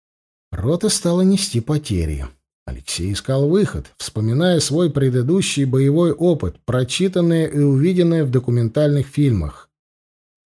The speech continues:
Конечно, при наличии гранат вопрос решался проще. Ну да голь на выдумку хитра.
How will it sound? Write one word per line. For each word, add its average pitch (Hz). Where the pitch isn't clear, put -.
Конечно, 175
при 127
наличии 185
гранат 151
вопрос 143
решался 131
проще. 143
Ну 92
да 127
голь 170
на 190
выдумку 202
хитра. 117